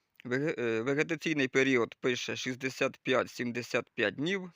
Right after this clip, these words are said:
висота рослини сорок два-сорок п'ять сантиметрів, стійка до хвороб. Так, рекомендована густота стояння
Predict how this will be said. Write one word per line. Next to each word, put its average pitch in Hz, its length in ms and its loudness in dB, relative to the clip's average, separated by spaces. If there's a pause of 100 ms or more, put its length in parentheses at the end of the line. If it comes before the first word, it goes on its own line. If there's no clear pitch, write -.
(160)
висота 123 460 0
рослини 113 540 0
сорок 117 560 -4
два-сорок 120 680 -2
п'ять 127 240 -2
сантиметрів, 139 720 -2
стійка 123 400 -2
до - 140 -6
хвороб. 185 480 0 (840)
Так, 107 240 -4
рекомендована 123 880 2
густота 123 560 -4
стояння 113 760 -4